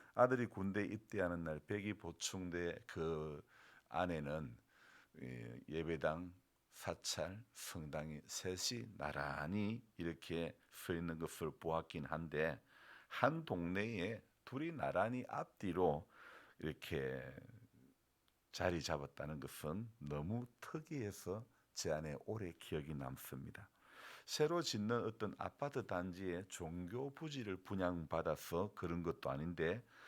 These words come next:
두 종교의 건물이 붙어 있는 특이함을 넘어서 제가 알지 못하는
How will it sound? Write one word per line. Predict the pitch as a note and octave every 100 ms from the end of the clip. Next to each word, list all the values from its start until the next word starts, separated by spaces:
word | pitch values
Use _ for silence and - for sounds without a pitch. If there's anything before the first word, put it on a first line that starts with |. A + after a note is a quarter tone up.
| - - -
두 | C3 D#3
종교의 | B2 A2+ A2 C#3 B2 -
건물이 | F#2+ F2 G#2 G#2+ -
붙어 | B2+ - A2
있는 | F#2+ F#2+ F#2 F#2
특이함을 | - B2+ B2 G#2+ E2+ F2
넘어서 | G2 F#2+ - E2+ F#2+ D#2 C2 - - - - -
제가 | - G#2 A#2
알지 | F#2+ G#2 D3+
못하는 | C#3 C3 C3 B2